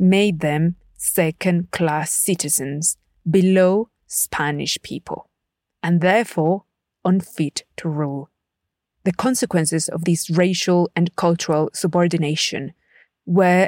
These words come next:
among many other factors that became the seeds of rebellion. So, what were they fighting for? Well, first, they wished to remove Spain-born elites from power, break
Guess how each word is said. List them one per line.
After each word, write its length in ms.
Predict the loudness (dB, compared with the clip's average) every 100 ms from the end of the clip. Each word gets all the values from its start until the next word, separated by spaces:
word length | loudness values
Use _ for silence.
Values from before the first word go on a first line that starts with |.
| 2
among 500 | 4 4 4 2 0 -4 0
many 460 | 2 4 4 2
other 220 | 2 0 -2
factors 840 | -4 -6 -4 -6 -4 -4 -6 -8 _ _ -20 -20 _ -2
that 200 | 0 0
became 440 | -2 0 0 0
the 120 | -2
seeds 640 | -4 -2 0 0 -2 -6 -6 -4
of 140 | 0
rebellion. 640 | 0 0 0 0 -2 -4 -10 _ _ _
So, 460 | -2 2 4 4 0 _ _ _
what 300 | 0 0 2
were 100 | 0
they 200 | 2 0
fighting 560 | 0 0 0 -2 -6 -6
for? 440 | -4 -4 -4 -6 _ _ _ 2
Well, 160 | 2
first, 500 | 2 2 2 2 0
they 100 | -2
wished 380 | 0 2 0 0
to 100 | 0
remove 440 | 2 4 4 0 -4
Spain-born 1120 | -8 -8 -2 0 2 2 0 -2 0 2 2 0 -2
elites 520 | -4 -6 -4 -4 -4
from 260 | -6 -8 -8
power, 440 | -8 -4 -4 -6 -10 -4
break 340 | 2 2 2